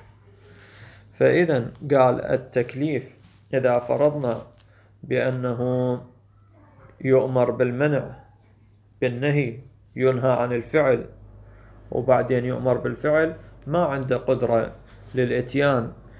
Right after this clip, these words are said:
بمتعلق الأمر والإتيان بمتعلق النهي، عاجز عن ذلك، هو الشخص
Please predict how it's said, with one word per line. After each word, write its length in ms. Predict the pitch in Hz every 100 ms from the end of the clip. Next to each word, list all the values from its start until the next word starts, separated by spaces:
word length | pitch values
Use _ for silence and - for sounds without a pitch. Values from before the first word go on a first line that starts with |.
| - -
بمتعلق 720 | 127 123 135 143 156 156 156
الأمر 420 | 151 156 165 175 - - -
والإتيان 540 | 120 - - 127 147
بمتعلق 800 | 147 - - 123 139 - - 170 180 -
النهي، 720 | 127 113 113 113 113 113 117 117 - - 139
عاجز 400 | 180 196 160 139
عن 140 | 123
ذلك، 340 | 120 120 117 - 123
هو 80 |
الشخص 460 | 120 - - 131 -